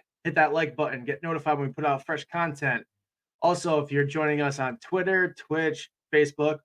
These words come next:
welcome to the party. And, uh, let's just get right into it, man. So, la-, within the last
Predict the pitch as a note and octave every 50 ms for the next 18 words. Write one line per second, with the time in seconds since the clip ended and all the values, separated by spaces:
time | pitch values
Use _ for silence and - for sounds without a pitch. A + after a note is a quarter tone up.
0 | _ _ _ _ A#2 B2 B2 C3 C3+ C3+ C#3+ C#3 C#3 D3 D3 C#3+ D#3 D#3+ D#3 D3
1 | E3 G3+ G#3 G3+ D#3 A2 F#2 - _ _ - _ _ _ _ _ _ _ _ _
2 | - - D3 D3+ D3+ D3 C#3+ C3+ C#3 C#3 C3+ C3+ C3+ C3 C3+ D#3+ F#3 - A3+ G#3+
3 | - - G#3 G3 F3 F3 F#3 F#3 F3 F#3+ G3+ F3 D#3+ D3+ C#3 C3 C3 C#3+ C#3+ C#3+
4 | C#3 C#3 C#3 C#3 C#3 - C#3+ C#3 C#3 C3+ C3 C3 C3 B2+ - - _ _ _ _
5 | _ _ _ _ - B2+ D3+ D#3 D3 B2 - _ _ _ - E3+ D#3+ - _ _
6 | F#3+ F#3 F#3 F3 E3 D#3 E3+ G3 G#3+ G#3+ G#3+ - -